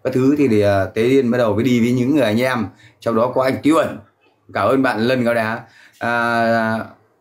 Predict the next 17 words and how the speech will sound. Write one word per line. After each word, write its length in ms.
chào 240
anh 180
Gấu, 380
cảm 120
ơn 160
bạn 260
rất 100
nhiều, 400
cảm 140
ơn 160
bạn. 220
À, 340
thì, 180
à, 120
Tế 140
Điên, 280
à, 840